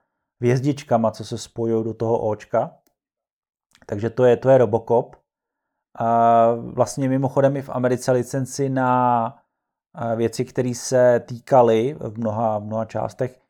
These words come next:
dalšího prostě legendárního V H S brandu, což byla společnost Canon Films.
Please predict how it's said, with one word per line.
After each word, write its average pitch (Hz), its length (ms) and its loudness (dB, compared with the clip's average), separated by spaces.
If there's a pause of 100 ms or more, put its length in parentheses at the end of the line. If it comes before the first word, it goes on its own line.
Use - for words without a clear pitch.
(420)
dalšího 117 540 0
prostě 120 280 -6
legendárního 113 680 0
V 113 120 2
H 113 220 2
S 113 40 -6
brandu, 110 340 -4
což 113 180 -12
byla 113 200 0
společnost 117 520 -8
Canon 110 360 0
Films. 113 520 -6